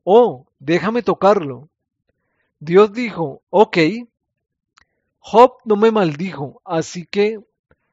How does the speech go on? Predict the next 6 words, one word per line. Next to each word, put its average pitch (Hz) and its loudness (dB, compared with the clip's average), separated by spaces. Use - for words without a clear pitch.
vaya, 156 2
pero 160 0
no 170 0
tome 196 -2
su 160 -14
vida. 123 -12